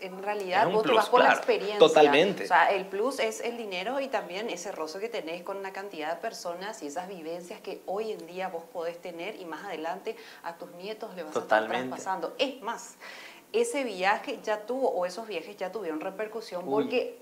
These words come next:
Speaker 1: quiero que nos comentes,
Speaker 2: <laughs>
Speaker 1: aparte de todo eso que viviste,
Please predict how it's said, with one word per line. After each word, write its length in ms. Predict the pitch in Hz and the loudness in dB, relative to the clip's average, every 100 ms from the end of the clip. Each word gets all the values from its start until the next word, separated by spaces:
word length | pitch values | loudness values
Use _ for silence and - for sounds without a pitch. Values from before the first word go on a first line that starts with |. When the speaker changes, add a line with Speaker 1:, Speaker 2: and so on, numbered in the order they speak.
| - | -14
Speaker 1:
quiero 380 | 208 240 269 | -2 2 2
que 80 | 285 | 2
nos 160 | 294 320 | -2 -4
comentes, 640 | 254 190 160 160 135 - - | -6 -8 -10 -6 -4 -4 0
Speaker 2:
<laughs> 60 | 151 | 2
Speaker 1:
aparte 640 | 208 208 220 233 247 277 | 2 2 0 0 -2 -4
de 180 | 269 247 | -4 -4
todo 320 | 240 240 233 | -2 -2 0
eso 260 | 190 214 | -2 -4
que 160 | 214 240 | -4 -4
viviste, 580 | 233 156 156 - 208 | -4 -8 -12 -8 -6